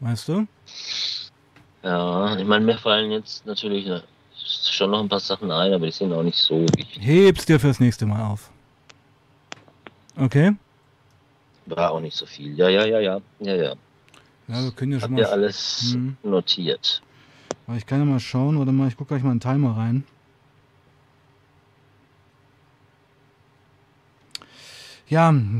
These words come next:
Speaker 1: hm. Oh, also das nächste Mal müsste man, glaub ich, an einem Wochentag machen. Meine ganzen Samstage bis Mitte September sind ausgebucht.
Speaker 2: Na, also,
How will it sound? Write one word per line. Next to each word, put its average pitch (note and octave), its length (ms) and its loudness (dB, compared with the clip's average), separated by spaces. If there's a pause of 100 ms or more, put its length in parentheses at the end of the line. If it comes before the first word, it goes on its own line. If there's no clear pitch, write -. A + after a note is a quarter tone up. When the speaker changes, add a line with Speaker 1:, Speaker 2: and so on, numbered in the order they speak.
(340)
Speaker 1:
hm. F3 340 2 (360)
Oh, D3+ 340 0
also C3+ 200 -4
das C#3+ 180 -4
nächste F#3+ 320 0
Mal F3+ 180 4
müsste E3+ 280 0
man, E3 140 0
glaub E3+ 280 2
ich, E3+ 120 -4
an D#3 100 0
einem D3 100 2
Wochentag B2+ 440 0
machen. A#2 360 -2 (480)
Meine C#3 200 6
ganzen C#3+ 320 2
Samstage D#3 600 0
bis D3+ 320 0
Mitte D3+ 300 4
September D3 460 2
sind C#3 240 2
ausgebucht. A2+ 640 -4 (1080)
Speaker 2:
Na, E2+ 540 -4
also, D#2+ 320 -2